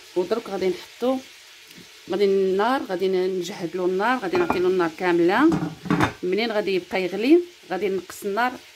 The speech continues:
على نص ونخليه يطيب غير بالعقل، غير بلاتي حتى يطلع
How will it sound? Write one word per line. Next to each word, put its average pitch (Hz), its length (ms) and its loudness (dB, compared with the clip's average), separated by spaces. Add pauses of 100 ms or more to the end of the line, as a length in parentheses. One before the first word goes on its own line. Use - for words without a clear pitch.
(140)
على 180 220 2
نص 254 520 0 (720)
ونخليه 208 340 -4
يطيب 202 340 -2
غير 233 460 0
بالعقل، 160 320 0
غير 214 540 0
بلاتي 196 460 -2 (240)
حتى - 340 -4
يطلع 180 320 0